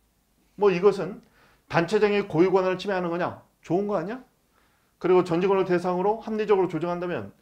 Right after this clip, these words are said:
뭐 그 정도까지 위헌으로 볼 필요는 없잖아.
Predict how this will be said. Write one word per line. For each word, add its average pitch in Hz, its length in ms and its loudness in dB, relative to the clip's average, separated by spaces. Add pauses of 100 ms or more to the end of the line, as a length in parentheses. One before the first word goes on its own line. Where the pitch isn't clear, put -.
(260)
뭐 208 140 -4
그 170 100 -10
정도까지 202 760 -2
위헌으로 185 420 0
볼 180 140 -4
필요는 190 280 -4
없잖아. 147 360 -8